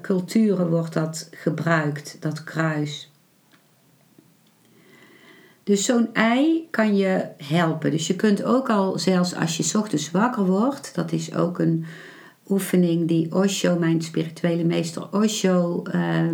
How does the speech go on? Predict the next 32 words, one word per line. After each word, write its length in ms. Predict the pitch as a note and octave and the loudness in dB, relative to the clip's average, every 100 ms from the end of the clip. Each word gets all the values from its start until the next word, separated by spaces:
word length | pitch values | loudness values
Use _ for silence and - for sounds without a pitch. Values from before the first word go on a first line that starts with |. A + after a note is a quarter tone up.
| E3 - - - _ | -2 -4 -16 -20 _
aanraadt, 720 | F#3 F3+ F3+ F3+ E3+ F3+ - | 2 4 4 2 0 -2 -2
is 240 | F#3 F#3 | -2 -2
om 240 | - G#3+ A3+ | 0 2 4
je 160 | G#3+ | 2
dan 400 | F#3+ F#3 F#3 F#3 F#3 - - - _ | 2 2 2 0 -2 -14 -20 -20 _
die, 520 | G3 F3 G#3 G3+ - - _ | -6 0 2 2 0 -8 _
die 240 | F3 G3 | -2 0
bescherming 720 | F3+ F3 - B3 C4+ B3 A#3 | 0 -2 0 2 4 4 2
van 200 | A3 G3 | 2 2
je 120 | F#3 F3+ | 2 0
aura 380 | G3 A3 G3+ - | 0 2 0 0
om 140 | F#3 F#3 | 2 2
je 120 | F3 | 2
heen 340 | F3 G3 G#3 | 2 2 2
voor 340 | - F3+ F#3 F#3 | 0 0 0 -2
te 100 | E3+ | -8
stellen 640 | - - E3 D#3+ D#3+ F3 | -6 -2 0 2 0 0
met 280 | F3 F#3 - | 2 2 0
een 160 | E3+ E3+ | -2 -2
kleur, 540 | - F3+ D#3+ E3 F3 - - - | 0 2 2 0 -2 -10 -20 -8
al 480 | - F3+ F3 F3 - - | 0 2 2 -2 -6 -2
om 340 | E3+ E3+ E3 - - | 0 0 -2 -6 -2
die 120 | F3+ | 0
bescherming 600 | F3 - B3+ B3+ A3 G#3 | 0 -2 0 2 0 0
al 180 | F3+ F3 | 0 0
te 120 | F3+ | 0
hebben 340 | D#3+ F3+ F3+ | 2 2 0
als 240 | - E3 E3 | 0 -2 -2
je 80 | D#3+ | -2
de 120 | E3 | 0
dag 280 | G3 F#3+ - | 0 0 -2
ingaat. 680 | C#3+ C#3+ C#3+ C3+ C3+ - | -4 -4 -6 -6 -8 -12